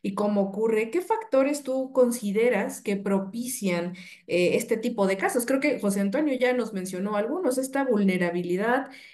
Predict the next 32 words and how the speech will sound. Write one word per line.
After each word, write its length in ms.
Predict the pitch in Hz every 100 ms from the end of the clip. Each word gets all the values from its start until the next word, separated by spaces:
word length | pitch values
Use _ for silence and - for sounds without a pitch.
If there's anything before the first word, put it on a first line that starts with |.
| _
eh, 440 | 180 190 185 175 170
que 100 | 190
a 80 | 190
veces 320 | 233 254 254
tienen, 420 | 254 247 247 233
eh, 580 | - 180 175 170 170 165
eh, 40 |
tenemos 500 | 170 185 247 277 247 233
muchas 340 | 269 262 240
mujeres, 540 | 196 - 208 208 214 - - -
eh, 220 | - 175 175
que 100 | 196
tiene 240 | 262 285
que 100 | 247
ver 160 | 220 240
en-, 140 | 240
empezando 720 | 196 196 190 180 240 247 262 262
con 300 | 190 175 -
estereotipos 720 | 185 190 180 175 240 254 247
incluso 560 | 185 180 214 233 226 - -
del 320 | - 185 185 185
amor 280 | 190 240 247
romántico, 920 | 175 196 226 240 240 - 202 214 220
del 480 | 190 196 214 196 196
papel 320 | 170 - 233
que 80 | 233
tenemos 360 | 190 202 226
que 120 | 226 170
desempeñar 580 | 170 165 175 175 202
en 80 | 208
la 140 | 160 147
familia, 760 | 156 190 233 233 202 190 196